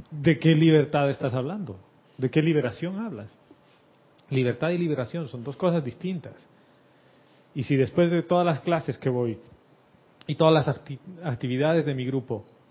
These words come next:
lo que siento es una pesadez y me siento cada vez peor, sí, la pregunta es, ¿qué estoy haciendo? Y ese sí es un buen momento para ir y hablar con tu instructor y decirle, "¿Sabes qué? Yo después de todas las actividades me siento así". Puede ser que sea tu Armagedón interno,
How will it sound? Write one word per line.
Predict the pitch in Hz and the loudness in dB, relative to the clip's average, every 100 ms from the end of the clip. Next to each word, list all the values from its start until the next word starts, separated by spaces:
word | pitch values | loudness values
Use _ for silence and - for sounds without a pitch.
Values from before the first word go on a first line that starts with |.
| _ | _
lo | 123 123 | -2 0
que | 139 | 0
siento | - 147 147 | 0 0 0
es | 151 | -2
una | 143 | -2
pesadez | 123 113 117 107 127 120 | -2 -2 -2 0 0 0
y | 117 | -2
me | 110 | -4
siento | 143 131 127 | -4 -4 -2
cada | 131 | 0
vez | 127 123 | -2 -2
peor, | 120 113 117 135 - - _ _ - - | -2 0 -2 -4 -12 -20 _ _ -20 -14
sí, | 139 | -12
la | 117 | -12
pregunta | 104 113 135 127 | -10 -8 -8 -8
es, | 110 - | -12 -14
¿qué | 113 | -14
estoy | - 143 | -4 -2
haciendo? | 160 147 - 202 269 285 135 - - _ _ _ _ _ _ _ _ - | -2 -4 -6 -6 -6 -4 -6 -6 -20 _ _ _ _ _ _ _ _ -2
Y | 143 | 4
ese | 160 254 254 | 6 6 4
sí | - 254 | 2 2
es | |
un | 233 214 | 4 4
buen | 208 196 | 4 4
momento | 175 165 156 147 | 0 0 0 0
para | 120 120 | 0 2
ir | 143 | 2
y | 139 | 0
hablar | 123 123 | 0 -2
con | 123 123 | -4 -8
tu | 113 113 | -4 -4
instructor | 110 - 107 - 131 | -4 -6 -10 -4 -2
y | 120 | -2
decirle, | 104 113 110 | -4 -6 -8
"¿Sabes | 101 143 | -8 -10
qué? | 139 175 175 | -10 -10 -10
Yo | 156 | -10
después | 135 - 135 | -10 -6 -4
de | 135 | -4
todas | 139 135 | -6 -6
las | 123 | -8
actividades | 110 - 107 110 127 | -10 -8 -8 -6 -8
me | 120 | -10
siento | - 113 110 | -8 -8 -8
así". | - 101 - _ _ _ _ _ _ _ _ _ _ _ _ _ _ _ - | -12 -18 -18 _ _ _ _ _ _ _ _ _ _ _ _ _ _ _ 2
Puede | 165 | 2
ser | 175 214 | 4 2
que | 175 | 2
sea | 175 165 | 0 2
tu | |
Armagedón | 156 143 120 135 143 | 2 0 -2 -2 -2
interno, | 143 131 190 120 92 | -6 -2 -2 -2 -10